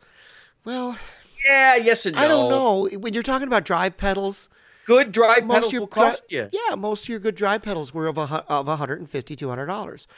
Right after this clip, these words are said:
Speaker 1: And this thing is a two-sided drive pedal that actually, I, I found a lot of use for. I've totally stopped using the dirty side of my amp, um, since I got it.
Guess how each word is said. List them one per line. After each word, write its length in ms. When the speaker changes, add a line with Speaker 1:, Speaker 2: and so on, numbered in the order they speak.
Speaker 1:
And 140
this 180
thing 180
is 100
a 60
two-sided 640
drive 300
pedal 380
that 140
actually, 560
I, 120
I 140
found 320
a 60
lot 420
of 80
use 200
for. 460
I've 240
totally 680
stopped 400
using 540
the 300
dirty 260
side 280
of 80
my 120
amp, 280
um, 420
since 260
I 100
got 260
it. 140